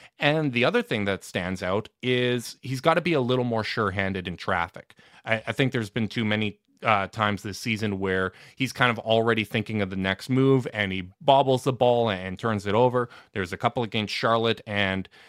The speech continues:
uh, I mean, it's partly how the game is recorded by the statisticians. Uh, that's a tough word for me. I, I, I almost fumbled over it. Uh, well, I definitely fumbled over it, but,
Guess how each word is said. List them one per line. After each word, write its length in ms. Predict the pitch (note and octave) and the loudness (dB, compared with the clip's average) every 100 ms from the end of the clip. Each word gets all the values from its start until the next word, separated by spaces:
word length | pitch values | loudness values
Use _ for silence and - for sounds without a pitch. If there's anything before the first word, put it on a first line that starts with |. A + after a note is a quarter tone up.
| - | -4
uh, 160 | B2+ A#2+ | -2 0
I 80 | - | 0
mean, 320 | B2+ B2+ A2+ - | 2 2 0 -6
it's 200 | A#2+ A#2 | -10 -10
partly 420 | - - F3 C3+ A#2 | -2 4 4 4 4
how 520 | A#2 A#2 A2 G2+ F#2 _ - | 6 6 4 0 -6 _ -10
the 180 | A#2+ | -6
game 340 | G#2 G#2 G#2+ G2+ | -2 2 2 2
is 140 | F2+ | -2
recorded 500 | F#2+ - F#2+ G2 G#2 | -8 -6 -2 -2 0
by 300 | G#2 G2+ G2 | 2 2 0
the 140 | G2 G2 | -2 -8
statisticians. 1000 | G#2+ G#2 - - C#3 A#2 C3 A#2+ - - | -8 -8 -10 -6 -4 -4 -4 -4 -6 -6
Uh, 200 | G2 F#2 | -2 -2
that's 200 | F#2 - | -2 -6
a 60 | - | -6
tough 260 | A2+ G2+ | -4 -2
word 240 | G#2+ G2+ G#2 | -4 -6 -4
for 100 | A2+ | -4
me. 220 | G#2 G#2 | -2 -2
I, 460 | F#2 F2 F#2 F2+ F2 - | -2 -4 -8 -10 -12 -8
I, 60 | G2+ | -8
I 220 | F#2+ F#2+ | -6 0
almost 540 | G2 A2 A2+ G#2 - - | 4 4 4 -2 -6 -6
fumbled 340 | - A#2 A2 A2 | -2 0 0 0
over 280 | G#2+ A2+ A2 | 0 0 -4
it. 80 | - - - - | -6 -20 -14 -6
Uh, 220 | F#2+ F#2 | -6 -2
well, 140 | C#3+ D#3 | 4 4
I 80 | C#3+ | 4
definitely 280 | D#3+ G#2+ | 2 -2
fumbled 320 | F2 F2 E2 E2+ | -4 -6 -8 -12
over 220 | E2 F2 | -10 -10
it, 80 | F2+ | -8
but, 180 | F#2 | -10